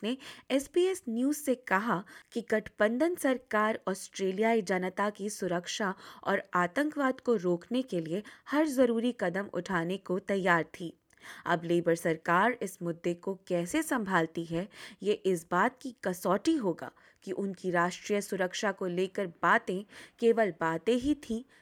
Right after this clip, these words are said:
या इरादे भी थे। अटॉर्नी जनरल मार्क ट्रेफिस ने भी एक वक्तव्य जारी कर कहा कि इस फैसले से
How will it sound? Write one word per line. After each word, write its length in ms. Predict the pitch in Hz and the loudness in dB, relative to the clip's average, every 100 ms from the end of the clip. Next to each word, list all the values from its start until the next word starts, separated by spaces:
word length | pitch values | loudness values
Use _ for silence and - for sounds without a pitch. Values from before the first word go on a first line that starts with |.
| _ | _
या 180 | 214 208 - | 0 0 0
इरादे 440 | 233 226 214 180 170 | 2 4 4 2 0
भी 160 | 165 165 175 | -2 -2 -2
थे। 180 | 165 - _ - | -2 -4 _ -6
अटॉर्नी 460 | 202 214 190 190 170 | -4 -2 -2 -4 -4
जनरल 460 | 202 196 214 254 285 - - - | -4 -2 4 4 4 -4 -20 -2
मार्क 300 | 196 185 180 - | 0 0 -2 -8
ट्रेफिस 520 | 196 190 - 269 - | -4 -4 -2 -4 0
ने 100 | 294 | -2
भी 280 | 277 302 311 208 | 0 0 2 -2
एक 180 | 202 - | -4 -4
वक्तव्य 500 | 185 - 262 269 277 | -6 -2 2 2 0
जारी 360 | 208 208 196 190 | 2 2 2 -2
कर 160 | 202 185 - - | -4 -4 -4 -2
कहा 320 | 277 220 170 - - - | 0 0 -4 -10 -20 -12
कि 80 | 233 | -6
इस 300 | - 208 - | -4 -4 -6
फैसले 520 | - 247 269 330 349 | -2 0 0 -2 -4
से 260 | - 226 | 0 0